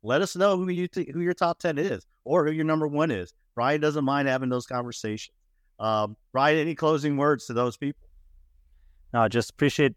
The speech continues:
Speaker 2: like I said in the intro, the support from everyone who's already been doing so. And if you like what you're doing, uh, you know what to do. We wanna make it, you know, uh, kinda well known now that we have those outlets for you to support us, and we appreciate everyone who can.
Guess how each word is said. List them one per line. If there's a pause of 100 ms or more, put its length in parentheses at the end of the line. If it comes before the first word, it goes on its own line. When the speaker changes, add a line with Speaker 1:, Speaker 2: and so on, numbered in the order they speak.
Speaker 2:
like
I
said
in
the
intro,
the
support
from
everyone
who's
already
been
doing
so.
And
if
you
like
what
you're
doing, (540)
uh,
you
know
what
to
do.
We
wanna
make
it, (100)
you
know,
uh, (220)
kinda
well
known
now
that
we
have
those
outlets
for
you
to
support
us,
and
we
appreciate
everyone
who
can.